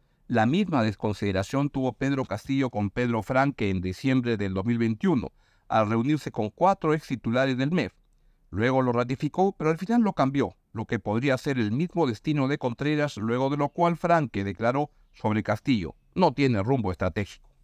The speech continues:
Cuando el río suena es porque piedras trae, refrán que significa que si se escucha hablar sobre algo es porque alguna verdad hay. Puede aplicarse a la salida de Contreras,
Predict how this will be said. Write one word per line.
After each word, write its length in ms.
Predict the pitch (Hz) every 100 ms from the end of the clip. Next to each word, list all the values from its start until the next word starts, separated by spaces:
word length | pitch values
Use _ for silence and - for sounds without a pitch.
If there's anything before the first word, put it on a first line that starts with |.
| _ - _ _ _ _ _
Cuando 280 | 107 107 101
el 140 | 101
río 240 | 123 156 131
suena 500 | - 151 160 160 170
es 160 | - 113
porque 360 | - 131 - 82
piedras 520 | 110 117 117 113 - _
trae, 360 | 180 190 107 - _ _ _ -
refrán 420 | 101 - 127 139
que 120 | 120
significa 640 | 104 98 95 123 - 123
que 240 | - 127 113
si 160 | -
se 140 | 95 87
escucha 420 | - 208 220 139
hablar 300 | 110 107 98
sobre 340 | - 98 110
algo 400 | 135 147 151 160 -
es 160 | 147
porque 320 | - 139 101
alguna 420 | 90 95 123 135 117
verdad 440 | 98 107 107 107
hay. 220 | 87 - _ _ _ _
Puede 240 | - 147 147
aplicarse 560 | - 139 160 131 -
a 40 | 92
la 120 | 85
salida 340 | 98 107 120
de 100 | 135
Contreras, 600 | 151 170 247 214 90 -